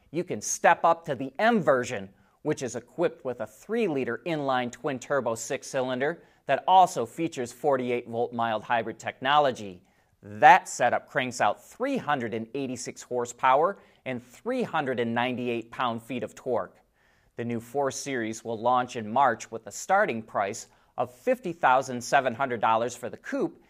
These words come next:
and fifty-eight thousand seven hundred for the convertible. The M version of the coupe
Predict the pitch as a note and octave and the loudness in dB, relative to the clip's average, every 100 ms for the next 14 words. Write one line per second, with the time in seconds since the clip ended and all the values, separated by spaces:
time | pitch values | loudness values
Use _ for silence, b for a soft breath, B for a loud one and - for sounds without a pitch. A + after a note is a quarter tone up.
0 | b b B2 A#2 - - D#4 - C3 B2 | b b -12 -12 -8 -4 -4 -4 -4 -2
1 | B2 - A#2 A#2 A#2 A2 - B3+ A3+ A2+ | -2 0 0 0 -6 -4 4 4 4 0
2 | A#2+ B2+ D#3 - - E3+ - G3+ F#3 B3 | -2 -2 -4 -8 -6 -6 -2 -2 6 8
3 | B3+ C3+ A2 - b b b b D3 D3 | 8 4 -2 -6 b b b b -4 -2
4 | - E3 F3 D3 F3+ F#3 G3+ G3 F#3 - | 0 2 2 4 4 2 0 0 -2 -4
5 | A#3+ B3+ | -4 -4